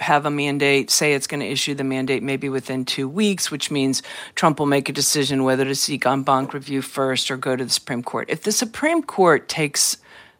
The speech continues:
t-, accepts the case, I mean, we're gonna buy at least a minimum of sixty days from that point, right? And so it's really about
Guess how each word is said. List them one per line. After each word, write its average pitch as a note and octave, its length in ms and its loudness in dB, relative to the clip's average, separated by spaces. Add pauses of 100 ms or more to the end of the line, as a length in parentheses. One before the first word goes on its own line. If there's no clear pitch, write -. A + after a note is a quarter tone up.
(180)
t-, F#3 240 2
accepts D#3 540 4
the C3 80 -2
case, D#3 500 2 (300)
I - 20 -6
mean, F#3+ 180 6
we're A3 140 8
gonna G#3+ 220 0
buy D3+ 400 6
at D3+ 160 -4
least F#3 480 2
a D#3 40 -2
minimum C#3 460 0
of A#2+ 80 -4
sixty C3+ 460 -2
days B2 340 0
from B2 460 0
that B2 260 4
point, G#2 540 -4
right? C#3 320 4
And C#3+ 120 0
so D3 220 4
it's C#3+ 220 2
really G#3+ 240 4
about C#3 420 6